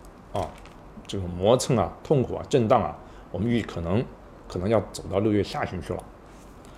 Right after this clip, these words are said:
那么回到当下，基于这种中期的这种研判，我们回到当下，当下的位置是处在这个中期底部的什么位置呢？我们认为当下的位置有可能是处在中期底部的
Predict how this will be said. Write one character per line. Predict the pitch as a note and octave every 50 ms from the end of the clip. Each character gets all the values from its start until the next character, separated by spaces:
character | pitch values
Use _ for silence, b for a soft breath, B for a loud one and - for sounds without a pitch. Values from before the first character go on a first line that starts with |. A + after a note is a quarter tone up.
| B B B B B B B B B
那 | F#3 A#3
么 | A#3+
回 | A#3+ A#3
到 | A3+
当 | - A#3+ A#3+ A#3+
下， | A#3+ B3+ E3 - - - - - - - - -
基 | - G3
于 | G#3
这 | A3+ G#3 A3
种 | D3+ C#3
中 | - G#3+ A3+ A#3+
期 | A3 - G3+ G3 F#3+ E3+
的 | D3 A#2+ G2 F2 - -
这 | - C3+ A2+
种 | G#2 F2+ F2 - - -
研 | - G#2 A2+
判， | C3 C#3
我 | G#2+
们 | F#2 G#2
回 | - C3 B2
到 | A#2
当 | - D#3 D3 D3
下， | D3 A#2 G2 - -
当 | - G#3 A#3+ B3+
下 | B3 D4 C4+ B3
的 | F#3 D3
位 | C#3 C3+ B2+
置 | G#2+ A2+ A2 F2 - - - - -
是 | - - -
处 | - - -
在 | - B2
这 | A#2+ C3
个 | A2 -
中 | - D#3+ E3 D#3+
期 | - D3+ C3+
底 | - - F#2
部 | D#2+ E2 - -
的 | G#2+
什 | - F2 D#2+
么 | D#2+ E2+
位 | F#2 F#2
置 | D#2+ E2+ F2
呢？ | D2+ D#2 D#2 - b b b b b b b b b
我 | - G2
们 | A#2 C#3
认 | D#3 D#3 B2+ A2
为 | G#2 G#2 G#2 B B B B B B B - -
当 | F#3 G3+ G#3 F3
下 | - A3+ F3+
的 | C#3+ B2+ A2+
位 | A#2 A#2 G#2
置 | F#2 G2+ F2 E2 - - - - - - - - -
有 | - G2+ A2+ D#3 F3+
可 | D#3 - - E2+ E2
能 | F#2+ F2+
是 | F2 G2
处 | F2+ - - A2
在 | F#2 G2+ E2+ F2 - -
中 | - - D3 D3 C#3+
期 | - - C3+ B2 - - -
底 | - E2+
部 | D#2 - A#2 F#2+
的 | F2 D#2